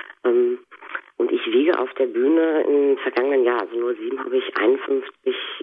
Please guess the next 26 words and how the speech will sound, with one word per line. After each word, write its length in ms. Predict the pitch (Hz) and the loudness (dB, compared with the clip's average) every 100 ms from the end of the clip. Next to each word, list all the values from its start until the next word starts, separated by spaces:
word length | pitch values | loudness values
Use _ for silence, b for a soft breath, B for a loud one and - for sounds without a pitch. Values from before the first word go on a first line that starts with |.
| - | -4
ja, 60 | 101 | -4
ich 60 | - | -4
sag 120 | - | -6
mal, 100 | 123 | -4
beim 160 | 117 92 | -2 -2
ersten 260 | 113 139 | -4 -4
Wettkampf 380 | 123 - 113 113 - | -4 -4 -8 -8 -4
zweiundfünfzig 580 | 107 147 143 135 - 135 | -2 -2 -4 -10 -10 -6
noch 200 | 123 - | -6 -4
gehabt 240 | 120 - | -4 0
und 100 | 98 | 0
dann 220 | 110 120 B B B | 2 0 B B B
auf 120 | - - | -10 -4
der 120 | 110 | -2
Weltmeisterschaft 720 | 104 123 123 - 120 117 - | -2 -4 -6 -6 -6 -6 -6
hinter 320 | 117 117 - | -4 -4 -4
einundfünfzig 640 | - 117 - 104 - - - | 0 0 0 -6 -8 -14 -8
Kilogramm. 500 | - 104 - 95 98 B B B | -4 -2 -2 -4 -6 B B B
Und 100 | - | -6
ich 160 | 107 101 | -4 -2
habe 180 | 120 123 | -2 -2
tatsächlich 600 | - 131 - 127 123 117 - | -2 -6 -4 -8 -4 -2 2
im 120 | 123 123 | 2 0
normalen 440 | - 110 117 123 113 | -4 -2 -2 -2 -8
Leben 400 | 113 113 113 107 | -8 -8 -10 -10
die 240 | 107 107 | -10 -10